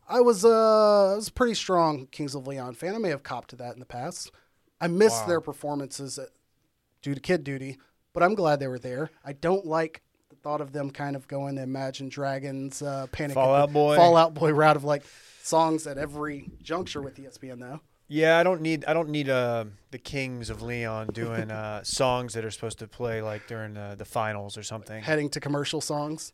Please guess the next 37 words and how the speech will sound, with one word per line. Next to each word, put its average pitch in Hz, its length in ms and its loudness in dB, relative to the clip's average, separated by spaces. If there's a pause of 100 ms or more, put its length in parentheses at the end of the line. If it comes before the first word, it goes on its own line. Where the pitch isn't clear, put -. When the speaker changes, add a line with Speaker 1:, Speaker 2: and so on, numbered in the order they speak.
(140)
Speaker 2:
Oh, 120 180 -8
my 107 200 -8
God. 107 520 -2
You 139 140 -6
know 180 100 0
what? 156 380 2
I 131 100 -2
said 156 220 -2
I 156 80 2
watched 147 260 0
eighty-five 131 380 -2
percent 127 260 -8
of 127 80 -10
the 120 80 -10
draft. 120 400 -4
I 123 60 -6
guess 135 160 -6
somewhere 135 280 -8
in 131 60 -8
that 120 160 -10
fifteen 123 320 -12
percent 113 420 -12
was 113 200 -14
the 104 180 -12 (320)
Kings 139 240 -4
of 110 100 -6
Leon 123 300 -6
stuff, 135 240 0
and, 117 140 -18
'cause 117 120 -6
I 139 80 6
didn't 160 140 0
even 120 160 -6
know 113 160 -4
they 107 140 -4
were 104 80 -8
there. 101 280 -8